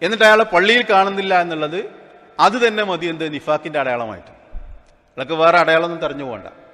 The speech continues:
ഒരാൾ പള്ളിയുടെ അടുത്താണ് താമസിക്കുന്നത്. ഇപ്പൊ നമ്മുടെ ഖത്തറിലൊക്കെ, നാട്ടിലാണെങ്കിലൊക്കെ അടുത്തടുത്ത് പള്ളികളാണ്, എന്നിട്ടും സുബഹിക്ക് ജമാഅത്തിന് പള്ളിയിലുണ്ടാവില്ല, അതേപോലെ തന്നെ അസറിന് ജമാഅത്തിന് പള്ളിയിലുണ്ടാവില്ല. ഇബ്രാഹിമുൻ നഖഈ റഹ്മത്തുള്ളാഹി അലൈഹി പറഞ്ഞ അതാണ്, അടുത്ത പള്ളി ഉണ്ടായിട്ടും ജമാഅത്തിന് അയാളെ പള്ളിയിൽ കാണുന്നില്ലെങ്കിൽ നിഫാഖിന്റെ അടയാളം തന്നെയാണ്,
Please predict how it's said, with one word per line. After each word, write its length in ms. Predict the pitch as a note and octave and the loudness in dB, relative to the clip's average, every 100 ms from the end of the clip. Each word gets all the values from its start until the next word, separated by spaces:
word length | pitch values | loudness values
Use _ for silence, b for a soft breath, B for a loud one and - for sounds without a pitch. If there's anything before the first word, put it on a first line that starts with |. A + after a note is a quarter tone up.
| _ _ | _ _
ഒരാൾ 180 | - C#3+ | -6 -4
പള്ളിയുടെ 360 | - D#3+ E3+ F#3 | -2 -2 0 0
അടുത്താണ് 320 | E3+ F3 F3+ D#3+ | 0 0 -2 -2
താമസിക്കുന്നത്. 460 | D3+ C#3 C3+ B2 | -4 -6 -12 -12
ഇപ്പൊ 100 | B2 D3 | -8 -8
നമ്മുടെ 240 | D3 D#3 D#3 | -4 -4 -4
ഖത്തറിലൊക്കെ, 500 | D3 E3 E3 D#3+ E3+ | -4 -4 -4 -4 -2
നാട്ടിലാണെങ്കിലൊക്കെ 720 | D3+ D3+ E3 E3 D#3+ D#3+ E3 D#3+ | -2 -2 -2 -2 -4 -6 -6 -6
അടുത്തടുത്ത് 380 | C#3+ E3 E3 E3 | -6 -6 -6 -6
പള്ളികളാണ്, 500 | D3+ C#3+ C#3 A#2+ E2+ - | -8 -6 -4 -6 -8 -16
എന്നിട്ടും 260 | C3+ C3 D#3+ F3+ - | -14 -10 -12 -14 -16
സുബഹിക്ക് 300 | D3 D#3+ F3 | -10 -8 -6
ജമാഅത്തിന് 340 | E3+ D#3+ E3 E3 | -6 -6 -6 -8
പള്ളിയിലുണ്ടാവില്ല, 600 | E3 D#3 D3+ C3 G#2+ F2+ - - b b - | -8 -8 -8 -8 -10 -12 -20 -20 b b 0
അതേപോലെ 280 | D3 E3 F3 | 2 4 4
തന്നെ 120 | F#3 | 4
അസറിന് 340 | D#3 - F3+ G3 | 2 2 -2 0
ജമാഅത്തിന് 400 | F3+ F3 F3 F3 D#3+ | 0 0 -2 -4 -6
പള്ളിയിലുണ്ടാവില്ല. 540 | D3+ C#3+ C3 G2 F2+ - b b b - | -6 -8 -8 -10 -14 -20 b b b -14
ഇബ്രാഹിമുൻ 420 | B2 E3 F#3 G3+ | 0 2 4 2
നഖഈ 300 | G3 F#3+ G3+ | -2 -2 0
റഹ്മത്തുള്ളാഹി 420 | G3+ F#3 F#3 F#3+ F#3 | 0 -2 -2 -2 -2
അലൈഹി 120 | F#3+ | -4
പറഞ്ഞ 140 | F#3 F3+ | -6 -4
അതാണ്, 340 | D#3 B2 F2 - - _ _ - | -4 -6 -14 -20 -20 _ _ -8
അടുത്ത 220 | B2+ F#3 | -8 -4
പള്ളി 260 | E3+ E3 F#3 | 0 0 2
ഉണ്ടായിട്ടും 380 | F3+ E3+ E3 D#3+ | 2 0 0 -4
ജമാഅത്തിന് 440 | D3+ D#3 E3+ G3 | -2 0 0 0
അയാളെ 200 | F3+ E3+ | 0 0
പള്ളിയിൽ 320 | D#3+ D#3 E3 E3 | 0 -4 -4 -2
കാണുന്നില്ലെങ്കിൽ 520 | D3+ D3+ D3 C#3+ C#3+ | -2 -2 -4 -6 -6
നിഫാഖിന്റെ 500 | C3+ - C#3 C#3 D3 C3 | -8 -6 -6 -6 -8 -6
അടയാളം 300 | B2+ B2+ A2 | -6 -6 -8
തന്നെയാണ്, 260 | F#2+ E2+ | -14 -20